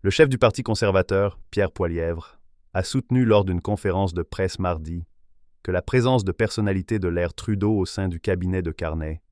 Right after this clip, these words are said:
indique que les libéraux n'offriront que plus de la même chose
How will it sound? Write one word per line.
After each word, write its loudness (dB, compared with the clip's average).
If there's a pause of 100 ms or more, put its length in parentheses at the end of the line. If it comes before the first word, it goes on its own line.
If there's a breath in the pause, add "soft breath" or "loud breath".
(360)
indique 0
que -2
les 0
libéraux 2
n'offriront 0
que -2 (240)
plus -2
de 2
la 2
même 0
chose -6